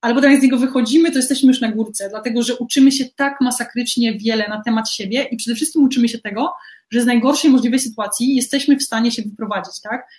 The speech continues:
Uczymy się tych różnych sposobów, trików,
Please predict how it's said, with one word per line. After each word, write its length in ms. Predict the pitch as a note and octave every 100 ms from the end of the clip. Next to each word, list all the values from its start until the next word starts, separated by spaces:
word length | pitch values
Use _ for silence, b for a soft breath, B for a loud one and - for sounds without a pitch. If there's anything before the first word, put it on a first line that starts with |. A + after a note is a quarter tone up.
| _
Uczymy 240 | A3 D4
się 120 | D4 C4
tych 220 | C4 B3
różnych 500 | B3+ B3 B3+ B3+ _
sposobów, 560 | - - - B3 G#3 -
trików, 340 | A#3 A3+ G3